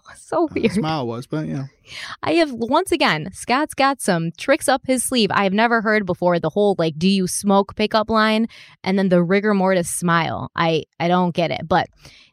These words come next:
Speaker 1: it's funny because if he is somebody who may be, like,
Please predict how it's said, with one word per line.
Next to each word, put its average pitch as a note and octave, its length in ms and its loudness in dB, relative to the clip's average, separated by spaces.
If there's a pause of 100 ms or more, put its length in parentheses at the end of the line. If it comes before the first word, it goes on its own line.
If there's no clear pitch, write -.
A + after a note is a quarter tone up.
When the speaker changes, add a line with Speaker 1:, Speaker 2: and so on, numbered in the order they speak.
(280)
Speaker 1:
it's G3 200 -2
funny D4 340 0
because F3+ 360 2
if - 180 -4
he B3 260 -2
is D#4+ 300 0
somebody F3+ 460 0
who F3 140 0
may F3+ 220 2
be, F3+ 140 -2
like, E3 200 -2